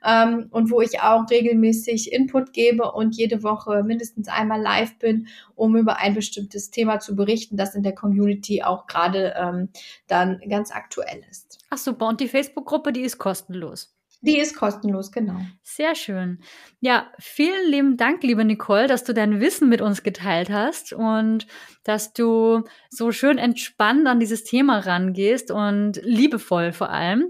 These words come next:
Speaker 2: weil, ne, es gibt ja leider immer noch ganz andere Schlafcoachings unter Anführungszeichen da draußen oder einfach Methoden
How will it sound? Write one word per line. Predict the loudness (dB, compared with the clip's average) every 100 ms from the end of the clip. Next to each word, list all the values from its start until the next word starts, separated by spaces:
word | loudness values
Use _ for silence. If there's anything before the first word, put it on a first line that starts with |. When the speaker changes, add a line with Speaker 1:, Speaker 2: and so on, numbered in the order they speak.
| -2
Speaker 2:
weil, | 0 2 2 0 0
ne, | 2 2
es | 2
gibt | -4 -2
ja | 2 2 2 0
leider | 2 2 2 0
immer | 0 2
noch | 2 0
ganz | -2 -4
andere | 0 0 2 2 0 -2 -8 -20 -20 -20 -20 _ _ _
Schlafcoachings | -20 -4 2 4 2 2 2 2 4 2 2
unter | 0 0
Anführungszeichen | -2 -2 -2 0 -2 -2 -2 0 0 0
da | 0
draußen | -2 -2 -2 -2
oder | 0 2 0
einfach | 0 -2 -4
Methoden | -2 -2 -2 0 2 4 4 4 0